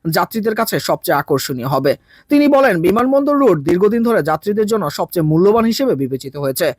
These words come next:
গত বছর ব্লেড নিউ ইয়র্ক মেট্রোপলিটন এলাকা এবং দক্ষিণ ইউরোপের প্রায় পঞ্চাশ হাজার যাত্রী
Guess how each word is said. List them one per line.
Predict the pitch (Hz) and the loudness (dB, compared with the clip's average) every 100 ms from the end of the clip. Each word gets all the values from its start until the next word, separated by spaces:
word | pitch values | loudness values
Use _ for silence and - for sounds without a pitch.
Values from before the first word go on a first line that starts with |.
| - | -2
গত | 185 190 | -2 0
বছর | 233 240 269 | 0 2 2
ব্লেড | 214 156 202 233 | 2 0 0 0
নিউ | 233 247 | 0 0
ইয়র্ক | 240 254 254 | 2 0 0
মেট্রোপলিটন | 180 170 214 202 214 214 | -4 -4 -4 -2 -2 0
এলাকা | 208 226 226 131 - - - 160 | 0 0 -2 -4 -6 -20 -8 -2
এবং | 170 160 | 0 2
দক্ষিণ | 180 - 247 | 2 0 0
ইউরোপের | 233 247 247 185 | 2 2 2 0
প্রায় | 127 156 143 | 0 -2 0
পঞ্চাশ | 196 208 220 214 | -2 -2 0 0
হাজার | 226 226 | 0 0
যাত্রী | 196 196 - | 0 -2 0